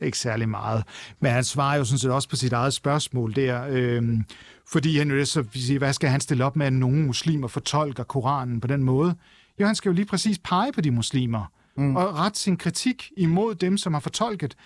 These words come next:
Speaker 1: Altså i stedet for at prøve at sige, hvad siger Koranen, hvad siger, øh, islam?
Speaker 2: Mm.
Speaker 1: Øh, og så putte den der lille del ind i ligningen. Hvad siger muslimer, at islam siger? For islam kan ikke selv tale.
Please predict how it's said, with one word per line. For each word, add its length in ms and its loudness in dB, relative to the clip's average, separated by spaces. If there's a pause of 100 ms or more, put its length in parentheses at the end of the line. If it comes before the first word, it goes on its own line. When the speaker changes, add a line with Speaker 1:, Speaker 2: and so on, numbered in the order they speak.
(220)
Speaker 1:
Altså 160 2
i 40 4
stedet 180 0
for 60 0
at 60 -4
prøve 140 0
at 60 2
sige, 180 0
hvad 100 0
siger 240 0
Koranen, 400 0
hvad 100 0
siger, 400 2
øh, 380 0
islam? 540 0 (300)
Speaker 2:
Mm. 240 0 (100)
Speaker 1:
Øh, 460 2
og 100 -2
så 120 0
putte 360 -2
den 40 0 (160)
der 60 0 (420)
lille 360 2
del 320 0
ind 120 4
i 40 4
ligningen. 460 2 (200)
Hvad 120 2
siger 300 0
muslimer, 540 0
at 160 -2
islam 320 0
siger? 320 0 (360)
For 80 0
islam 280 0
kan 120 -4
ikke 100 -4
selv 240 -2
tale. 440 0